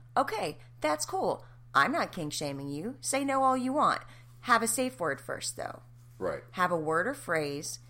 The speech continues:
Speaker 1: that is intended to instantly stop this. And it has to be something that is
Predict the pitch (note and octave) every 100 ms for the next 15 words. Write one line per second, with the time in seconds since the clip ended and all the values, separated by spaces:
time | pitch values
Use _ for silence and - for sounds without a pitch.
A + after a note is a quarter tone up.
0 | - - - D#3+ E3 D#3 D3+ D#3 F3 D#3+
1 | D#3 D3+ - D#3+ D3 C#3+ C#3 - - -
2 | - - - - G#3+ A3 A#3+ G3+ G3+ -
3 | D3 - - - - - D#3 E3+ G3+ B3
4 | D4 B3 B3+ - F#3 G3 E3 D#3+ D3+ D3
5 | C#3 - D#3 D3+ D3+ D3+ -